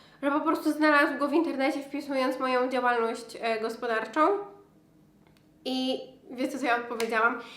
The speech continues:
Zamiast powiedzieć coś, że to nie jest okej i tak dalej, powiedziałam, że dobrze, e, sprawdzę tego maila i się rozłączyłam. I wiecie, i teraz ja sobie mogłabym, e, wymyślać, że co by było, jakby powiedział, że to jest kurier. Ja bym go wpuściła do domu. Co jakby miał jakieś inne zamiary?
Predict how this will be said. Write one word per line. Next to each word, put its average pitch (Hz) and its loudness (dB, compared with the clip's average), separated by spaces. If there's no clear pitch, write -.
Zamiast 285 4
powiedzieć 269 2
coś, 269 2
że - -4
to 262 0
nie 254 2
jest - 2
okej 254 2
i - -4
tak 247 -2
dalej, 247 4
powiedziałam, 302 2
że 269 0
dobrze, 269 4
e, 254 2
sprawdzę 254 2
tego 226 -2
maila 220 2
i 233 -8
się 226 0
rozłączyłam. 220 -2
I 269 -2
wiecie, 254 2
i 247 -4
teraz 330 4
ja 381 6
sobie 294 0
mogłabym, 277 4
e, 247 2
wymyślać, 262 0
że 254 0
co 294 0
by 294 4
było, 277 2
jakby 254 2
powiedział, 254 -4
że 254 -4
to 262 -6
jest 254 -8
kurier. 220 -4
Ja 233 4
bym 262 0
go 262 -4
wpuściła 247 -2
do 262 -2
domu. 214 0
Co 294 4
jakby 285 8
miał 277 4
jakieś 269 -4
inne 262 0
zamiary? 226 0